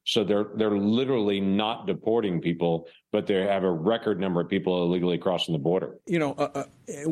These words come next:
Speaker 2: when we talk about it on here, it's, it's not just the, those that are coming here to find economic opportunity. I don't, I don't fault them for wanting to be,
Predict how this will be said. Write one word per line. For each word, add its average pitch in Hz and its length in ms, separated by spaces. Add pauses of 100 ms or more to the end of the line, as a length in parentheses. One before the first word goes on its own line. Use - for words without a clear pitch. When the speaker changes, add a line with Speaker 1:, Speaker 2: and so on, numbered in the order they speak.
Speaker 2:
when 147 180
we 147 140
talk 135 280
about 95 200
it 95 100
on 101 140
here, 104 260
it's, 95 200
it's 120 260 (140)
not 135 260
just 123 340
the, 107 360
those 127 440
that 117 140
are 110 100
coming 120 380
here 110 300
to 107 160
find 110 600
economic 110 560
opportunity. 107 800
I 214 100
don't, 131 300 (100)
I 170 120
don't 139 180
fault - 380
them 90 180
for 104 140
wanting 98 260
to 92 80
be, 95 220